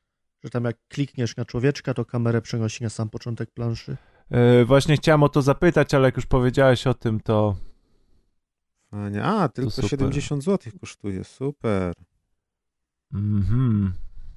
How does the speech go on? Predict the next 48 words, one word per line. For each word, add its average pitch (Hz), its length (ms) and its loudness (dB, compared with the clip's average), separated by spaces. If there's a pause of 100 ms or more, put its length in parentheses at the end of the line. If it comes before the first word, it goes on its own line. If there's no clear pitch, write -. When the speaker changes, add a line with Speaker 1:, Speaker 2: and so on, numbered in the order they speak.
(220)
Speaker 1:
No 170 60 -6
faktycznie - 440 -2
jak 117 100 -2
te 120 120 -8
planszówki, 120 640 -4
te 110 120 -8
takie 110 380 -10 (540)
nieeuropejskie, 127 600 4
Speaker 2:
No 156 60 8
tak, 139 340 8
Speaker 1:
tylko 120 160 4
te 131 60 6
Speaker 2:
my 123 40 4
Speaker 1:
inne, 139 80 6
Speaker 2:
wie-, 135 220 6
Speaker 1:
nie? 117 100 -2 (540)
Speaker 2:
tak, 113 340 4
Speaker 3:
No, - 0 -
no, 127 180 2
Speaker 2:
my 120 100 6
Speaker 3:
z 123 40 2
tym 143 60 8
Speaker 2:
wiem, 131 260 8
że 120 80 4
ty 113 60 0
Speaker 3:
takim 120 120 6
Speaker 2:
jesteś 110 320 4
pies 120 360 2
na, 113 260 6
pies 110 300 2
na 104 120 4
budowanie 101 520 4
domków, 104 640 2
my 120 40 -10
Speaker 3:
No, 117 100 -4
no, 117 80 -4
Speaker 2:
wiemy. 90 360 2 (100)
Speaker 3:
no 113 140 -6
i 107 80 -10
przyznaje 113 540 -6
się 107 120 -12
tych - 220 -14
ludzików 110 500 -8
do 104 160 -2
budynków 113 680 -8
i 104 100 -4
oni 101 220 -6
ten, 95 380 -8